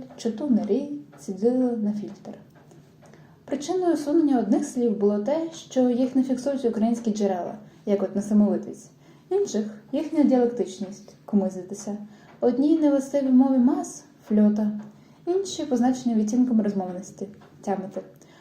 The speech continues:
Одні усунені, бо вони ніби застарілі, як от обрус, інші,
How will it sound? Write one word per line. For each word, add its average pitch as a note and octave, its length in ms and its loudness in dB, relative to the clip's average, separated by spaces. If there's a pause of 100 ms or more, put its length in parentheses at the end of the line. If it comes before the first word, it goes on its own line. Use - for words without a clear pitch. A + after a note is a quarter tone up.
(140)
Одні C#4+ 480 4
усунені, C4 920 6
бо A#3 200 6
вони A#3+ 220 4
ніби A#3 320 6
застарілі, G3+ 680 -2
як B3+ 160 0
от - 160 -6
обрус, A#3+ 600 2 (480)
інші, E4+ 560 -2